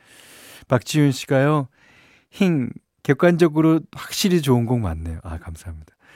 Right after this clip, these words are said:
저도 좋아하는 곡이에요. 오늘같이 비 오는 밤 듣기 딱 좋습니다. 아, 차에서 들으면 더 좋을 것 같은데 나가고 싶지만 참아보겠습니다. 그러니까 이런 노래들은, 어, 비 오는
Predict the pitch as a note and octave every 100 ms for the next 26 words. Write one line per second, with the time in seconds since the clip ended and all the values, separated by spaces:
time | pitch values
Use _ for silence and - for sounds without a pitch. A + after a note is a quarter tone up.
0 | - _ A#2 B2 - A#2 B2 C3+ C3+ A#2
1 | G#2 A2+ A2 G2+ G#2 A#2+ C3 _ _ -
2 | - - A2 B2 C3+ B2+ A2+ - - B2
3 | A#2+ B2+ - A#2 G#2+ G2+ G2 F#2+ F#2+ F#2+
4 | - F#2+ - F#2+ - F2 F2+ F2 E2 -
5 | G2+ - G2+ F2+ E2+ F#2 - - - -
6 | - B2 C#3 D3 D3+ - F#3 F3 E3+ E3+
7 | D#3+ D3+ D#3 D3+ - A#2 A#2 B2+ A#2 A#2
8 | A2 - A2 G2+ G2 - - - _ G2+
9 | G2+ A2+ C#3 C3+ - - C#3+ C#3+ - E3+
10 | D#3 C3+ A#2 - A2 F#2+ F2+ - - D3+
11 | C#3 F3 D#3 A#2+ A2 C3 E3 G#2 _ _
12 | _ A#2 A#2 - C#3 D#3+ E3+ E3 D#3+ D3